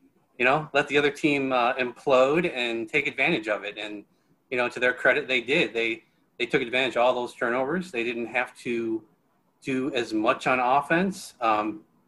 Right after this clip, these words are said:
it was a weird game because you thought it was gonna be strength versus strength as far as the lines went, Browns offensive line versus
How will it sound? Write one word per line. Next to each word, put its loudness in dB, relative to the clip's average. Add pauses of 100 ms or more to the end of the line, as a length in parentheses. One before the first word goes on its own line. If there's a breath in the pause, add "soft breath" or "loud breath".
(460)
it 0
was 2
a 4
weird 4
game 4
because -2 (360 soft breath)
you -4
thought 6
it 0
was -2
gonna -2
be -4
strength -2
versus -4
strength -2
as -10
far 2
as -2
the 0
lines -2
went, -2
Browns 2
offensive 0
line 0
versus -6